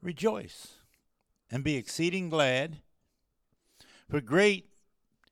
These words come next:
is your reward in heaven, for so persecuted they the prophets which were before you.'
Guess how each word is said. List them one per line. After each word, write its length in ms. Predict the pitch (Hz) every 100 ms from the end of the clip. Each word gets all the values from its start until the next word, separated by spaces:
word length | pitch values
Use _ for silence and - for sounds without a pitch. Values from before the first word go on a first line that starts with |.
| -
is 160 | 117
your 120 | 143
reward 500 | 147 151 151 175 165
in 160 | 151 147
heaven, 480 | 135 151 123 151 151 _ _ _ _ _ -
for 120 | 139
so 260 | - 160 160
persecuted 760 | - 156 - 139 - 147 135
they 140 | 123 135
the 120 | 123
prophets 560 | - 151 - 131 -
which 240 | 127 127 -
were 140 | 127
before 380 | 117 120 175 170
you.' 240 | 131 113